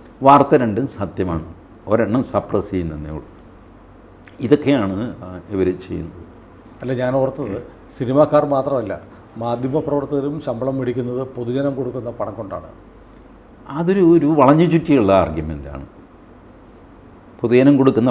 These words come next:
Speaker 1: പണം എന്ന് പറഞ്ഞു കഴിഞ്ഞാൽ ഇവരെ ഏതെങ്കിലും കമ്പനിയായിട്ട് ഇവർ ലിസ്റ്റ് ചെയ്തിട്ടുണ്ടാകും, അതിനകത്ത് എനിക്ക് ഷെയർ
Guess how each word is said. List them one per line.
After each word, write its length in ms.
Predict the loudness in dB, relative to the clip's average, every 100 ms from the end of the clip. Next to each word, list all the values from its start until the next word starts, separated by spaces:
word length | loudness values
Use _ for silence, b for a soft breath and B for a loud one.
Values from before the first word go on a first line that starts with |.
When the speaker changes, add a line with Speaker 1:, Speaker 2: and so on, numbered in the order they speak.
| 2
Speaker 1:
പണം 160 | 2 2
എന്ന് 100 | 2
പറഞ്ഞു 200 | 0 -2
കഴിഞ്ഞാൽ 320 | -2 0 0 -2 -6 -16 -10 0
ഇവരെ 180 | 4 4 4 2 2 4
ഏതെങ്കിലും 400 | 4 4 0 0 0
കമ്പനിയായിട്ട് 600 | 0 0 0 2 0 -2 -2
ഇവർ 100 | -2 -2
ലിസ്റ്റ് 240 | -4 -2 0
ചെയ്തിട്ടുണ്ടാകും, 640 | 0 -2 -2 0 0 0 -2
അതിനകത്ത് 380 | 0 -2 -2 -4
എനിക്ക് 220 | -4 -6 -6
ഷെയർ 220 | 0 2